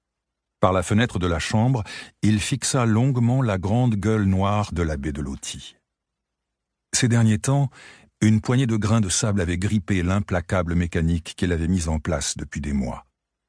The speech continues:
S'il laissait faire, tout l'édifice s'effondrerait. Il n'avait pas le choix. Léane avait retrouvé la fille de Giordano, puis Mystique. Elle traquait Moriarty et se rapprochait dangereusement de lui.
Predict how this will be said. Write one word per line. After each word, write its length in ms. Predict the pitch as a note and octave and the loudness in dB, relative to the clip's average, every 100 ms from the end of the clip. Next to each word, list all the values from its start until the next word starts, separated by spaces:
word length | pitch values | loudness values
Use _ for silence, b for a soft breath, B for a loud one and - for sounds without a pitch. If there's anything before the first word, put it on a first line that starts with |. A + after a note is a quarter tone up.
| _ _ _ - | _ _ _ -4
S'il 240 | G#2+ G2 | 0 2
laissait 260 | F#2 - - | 0 -2 -4
faire, 480 | - F#2 F#2 D#2+ - b b b b | -2 -2 -2 -4 -12 b b b b
tout 160 | - D#3 | -2 2
l'édifice 720 | A#2 F2+ F2 - B2 - - - | 2 0 -2 -4 -4 -4 -4 -4
s'effondrerait. 800 | - G2 G2 G2 F#2+ D#2 C2+ - _ _ _ _ _ _ _ _ _ _ _ - | -4 -2 -2 -2 -2 -6 -10 -16 _ _ _ _ _ _ _ _ _ _ _ 0
Il 120 | F#2+ | 2
n'avait 200 | E2+ D2 | 2 -2
pas 140 | C#2+ | -4
le 80 | C#2+ | -6
choix. 360 | C#2 - C#2+ - _ _ _ _ _ _ _ _ _ _ _ A2+ | -6 -10 -12 -14 _ _ _ _ _ _ _ _ _ _ _ 4
Léane 500 | A2+ C3+ D#3 E3+ - | 4 4 4 2 2
avait 200 | G#2+ G#2 | 0 2
retrouvé 360 | A2 A2+ A#2 A2+ | 2 0 0 0
la 80 | G2+ | 0
fille 140 | B2+ | 0
de 100 | G2 | 0
Giordano, 680 | E2+ G#2 G2 F#2 F2+ D2 - _ _ - | 2 2 2 2 2 0 -6 _ _ -4
puis 340 | G#2 F#2+ F#2 - | 2 2 2 2
Mystique. 640 | G#2+ - - - - - _ _ _ _ _ _ _ _ _ - | 2 2 -6 -14 -16 -20 _ _ _ _ _ _ _ _ _ 0
Elle 160 | G2 | 2
traquait 320 | - F#2+ G#2 | 2 -2 2
Moriarty 640 | G2 F#2+ F#2+ E2 - C#3+ C#3+ | 2 2 2 0 -2 -2 0
et 80 | A2 | 0
se 160 | - | 0
rapprochait 560 | F#2 G#2 - G2+ - G2+ | -2 -2 -2 -2 0 0
dangereusement 760 | F#2+ A#2+ A2+ A#2 G#2 G#2 G#2+ | 2 2 2 0 0 2 2
de 80 | G#2 | 2
lui. 360 | F#2 D2+ - | 0 -4 -8